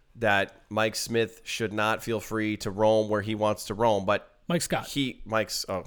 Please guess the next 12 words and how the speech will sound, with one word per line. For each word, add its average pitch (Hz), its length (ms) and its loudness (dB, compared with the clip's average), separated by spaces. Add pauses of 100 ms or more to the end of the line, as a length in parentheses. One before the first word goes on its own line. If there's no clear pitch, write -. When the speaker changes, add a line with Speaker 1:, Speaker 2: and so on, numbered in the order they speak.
Speaker 1:
Mike 123 100 -2
Speaker 2:
Yeah, 165 80 2
Speaker 1:
Scott, - 180 -4
Speaker 2:
gotcha. 156 220 0
Speaker 1:
sorry. 196 120 4
Speaker 2:
It's 233 100 2
okay. 185 240 4
He's 180 220 2
a 185 60 0
seventy-sixer. 170 680 2
Who 139 80 -2
cares? 120 320 -10